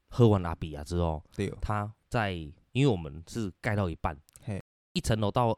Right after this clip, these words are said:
Speaker 1: 二层楼的时候，会有很多楼梯可以上去。
Speaker 2: 对，对，对。
Speaker 1: 他就其中有几个洞口是已经开好，以后要做楼梯的。
Speaker 2: 嘿。
Speaker 1: 他不知道在干嘛啦，反正弄一弄的时候，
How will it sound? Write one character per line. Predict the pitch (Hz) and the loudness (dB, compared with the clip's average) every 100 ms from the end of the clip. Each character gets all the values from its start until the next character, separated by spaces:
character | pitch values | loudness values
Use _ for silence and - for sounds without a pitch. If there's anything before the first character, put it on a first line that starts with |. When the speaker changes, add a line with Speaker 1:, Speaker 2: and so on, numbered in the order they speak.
| - | 0
Speaker 1:
二 | 120 | 0
层 | 101 95 | 0 -2
楼 | 85 | -2
的 | |
时 | 85 | 0
候， | 92 90 _ | 0 -2 _
会 | - 139 | 6 6
有 | 98 | 6
很 | 85 | 2
多 | 104 | 0
楼 | 101 82 | 0 -2
梯 | - 104 | -4 -8
可 | 95 | -8
以 | 80 | -6
上 | 92 80 | -8 -8
去。 | - 78 - - | -8 -10 -8 0
Speaker 2:
对， | 107 | 0
对， | 104 98 | 2 0
对。 | 98 - - | -2 -4 -10
Speaker 1:
他 | - 147 | 0 0
就 | 165 | 2
其 | 151 - 117 | -2 -2 2
中 | 131 | 2
有 | 120 113 | 4 0
几 | 104 | 0
个 | 90 | -4
洞 | - 113 | 0 0
口 | 87 80 | 0 -2
是 | 104 | -4
已 | 98 | -6
经 | 95 123 | -4 -2
开 | - 131 127 | 2 2 2
好， | 85 - | -2 -8
以 | 95 92 | -8 2
后 | 131 127 | 6 6
要 | 127 | 6
做 | 120 107 | 4 2
楼 | 85 85 | 2 0
梯 | 95 85 | -4 -6
的。 | 76 | -4
Speaker 2:
嘿。 | 104 82 62 - | -4 -4 -8 -14
Speaker 1:
他 | - 156 | -6 -4
不 | 165 170 | -2 2
知 | |
道 | 165 | 4
在 | 160 | 2
干 | - 151 | 0 -4
嘛 | 90 76 | -4 -8
啦， | 76 71 - | -10 -8 -2
反 | 104 | 4
正 | 160 156 | 4 6
弄 | 175 123 | 6 6
一 | |
弄 | 151 110 | 4 2
的 | |
时 | 101 110 | 2 2
候， | 123 110 | 2 2